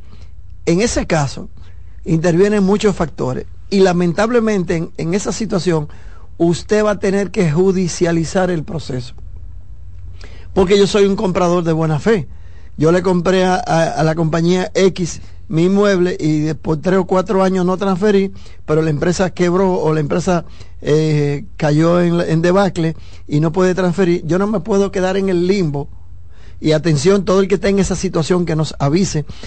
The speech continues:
Yo no me puedo quedar en el limbo de no poder transferir la propiedad porque esa persona o porque esa compañía no está operando y entonces el Estado dice, "No, espérate, aquí hay una oposición a esa situación". Entonces, o tú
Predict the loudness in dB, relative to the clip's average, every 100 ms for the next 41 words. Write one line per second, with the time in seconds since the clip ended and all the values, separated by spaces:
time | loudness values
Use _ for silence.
0 | -12 0 2 4 4 4 2 2 0 0
1 | 2 2 2 2 0 0 -2 0 0 0
2 | -2 -2 0 2 0 0 0 2 2 0
3 | -6 -16 -16 -4 -2 0 0 0 2 0
4 | 0 0 0 2 0 -2 -2 0 0 0
5 | -2 0 0 2 0 -2 -6 -14 -14 -14
6 | -4 0 4 2 2 2 2 2 2 2
7 | 2 -2 0 -2 0 -2 0 -2 0 0
8 | 2 2 2 0 0 0 0 -2 -2 -8
9 | -10 -14 -14 -4 -4 0 2 2 2 0
10 | -2 -4 2 2 2 -4 -10 -14 -14 -14
11 | -14 -14 -14 -12 -8 0 2 2 0 -2
12 | 0 2 4 2 -4 -12 -14 -12 -2 0
13 | 2 2 2 0 -4 -14 -14 -14 -4 2
14 | 2 2 0 -2